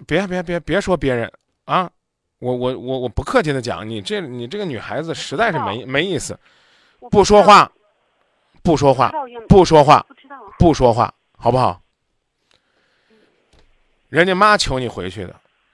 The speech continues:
Speaker 1: 这个男孩子根本就没有任何的交流的表示。然后呢，你呢，也不怎么喜欢这男孩子，我求你了。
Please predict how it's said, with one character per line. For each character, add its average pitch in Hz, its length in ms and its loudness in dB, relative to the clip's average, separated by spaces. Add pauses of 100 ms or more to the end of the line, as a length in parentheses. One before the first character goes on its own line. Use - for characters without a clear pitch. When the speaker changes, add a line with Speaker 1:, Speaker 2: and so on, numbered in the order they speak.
(160)
Speaker 1:
这 180 120 -4
个 165 60 0
男 165 200 2
孩 160 200 2
子 156 300 -2 (540)
根 196 160 0
本 135 120 -4
就 131 120 -2
没 123 140 -2
有 151 120 0
任 151 180 -4
何 117 120 -6
的 117 80 -6
交 151 180 -4
流 131 140 -4
的 135 80 -2
表 107 200 -8
示。 - 240 -12 (680)
然 131 140 2
后 175 60 2
呢， 165 100 -2
你 131 220 -4
呢， 151 180 2
也 110 80 -4
不 170 160 -6
怎 123 140 -4
么 117 80 -6
喜 - 160 -10
欢 113 140 -6
这 127 100 -6
男 98 180 -8
孩 98 220 -10
子， 104 160 -12 (140)
我 101 200 -12
求 - 380 -4
你 139 140 -2
了。 - 160 -14